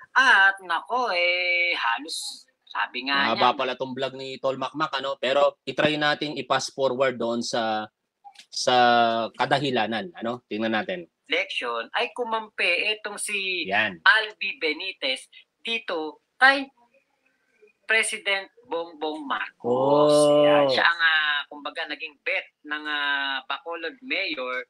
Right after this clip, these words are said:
Speaker 1: sa twenty twenty-two election.
Speaker 2: Yun, ah.
Speaker 1: So, ngayon
Speaker 2: Nagkaroon na tayo ng idea sa sinasabi ni Makmak. Sa makatwid, politika na naman ang dinadahilan nitong si Arnulfo Teves. Na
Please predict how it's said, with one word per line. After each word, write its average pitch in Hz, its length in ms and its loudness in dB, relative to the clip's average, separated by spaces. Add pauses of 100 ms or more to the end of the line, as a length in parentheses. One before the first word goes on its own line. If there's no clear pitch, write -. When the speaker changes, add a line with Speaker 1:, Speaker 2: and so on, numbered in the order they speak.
(380)
Speaker 1:
sa 175 160 0
twenty 202 480 -6
twenty-two 170 560 -10
election. 131 360 0
Speaker 2:
Yun, 139 40 4
ah. 135 160 6 (200)
Speaker 1:
So, 302 200 -4
ngayon 311 80 -4
Speaker 2:
Nagkaroon 175 400 6
na 180 80 -2
tayo 180 160 4
ng 180 160 -6
idea 175 400 -4
sa 156 80 -8
sinasabi 147 560 -8
ni 151 80 -10
Makmak. 143 480 -10 (880)
Sa 220 160 -2
makatwid, 139 680 -2 (440)
politika 208 720 4
na 170 80 2
naman 185 320 0
ang 151 160 -6
dinadahilan 156 800 -2 (520)
nitong 160 360 0
si 147 400 -4 (560)
Arnulfo 151 480 2
Teves. 139 640 -6 (400)
Na 123 80 -4